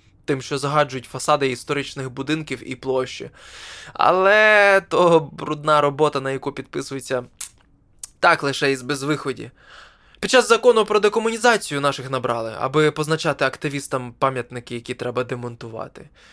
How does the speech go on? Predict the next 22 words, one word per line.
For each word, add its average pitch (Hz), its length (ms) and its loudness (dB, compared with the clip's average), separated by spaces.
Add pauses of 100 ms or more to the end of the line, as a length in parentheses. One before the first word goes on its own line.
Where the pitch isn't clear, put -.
(300)
Деякі 247 280 6
пішли 214 340 0
у 208 60 0
шоу-біз, 175 640 -6
оці 120 440 -8
з - 80 -18
кучерявим 123 560 -8
пір'ям, 123 380 -8
або 175 380 2
в 156 80 0
асистенти 143 720 -4 (120)
до 143 120 -6
фокусників. 139 720 -8 (480)
Але 240 280 0 (800)
там 160 260 0
теж 185 420 4
деколи 151 400 0
без 139 200 -6
крові 160 280 -2
не 143 100 -4
обходиться, 143 680 -4
тому 143 500 -8